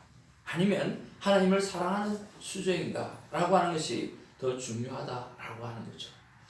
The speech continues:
오늘 우리는 믿음의 선한 가정에서 태어난 하나님의 백성이 있습니다. 저는 어릴 때 불신 가정에서 자랐기 때문에 정말 목사님의 가정이나, 우리 제 친구도 목사님의 아들들이 있었어요.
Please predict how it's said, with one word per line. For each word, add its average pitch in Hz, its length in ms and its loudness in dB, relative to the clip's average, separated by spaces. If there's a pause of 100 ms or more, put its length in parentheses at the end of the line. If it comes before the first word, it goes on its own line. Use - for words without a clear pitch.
(380)
오늘 220 520 6
우리는 190 580 4 (100)
믿음의 220 340 6
선한 226 560 2
가정에서 185 800 4
태어난 170 520 2 (200)
하나님의 160 400 2
백성이 151 400 -2
있습니다. - 420 -8 (840)
저는 233 240 12
어릴 247 220 10
때 202 400 12
불신 233 300 2
가정에서 202 340 6
자랐기 180 420 2
때문에 175 640 0 (340)
정말 202 600 6
목사님의 202 580 6
가정이나, 175 640 0
우리 160 180 -2
제 180 160 6
친구도 185 680 4 (220)
목사님의 170 560 4
아들들이 147 520 2
있었어요. - 420 -4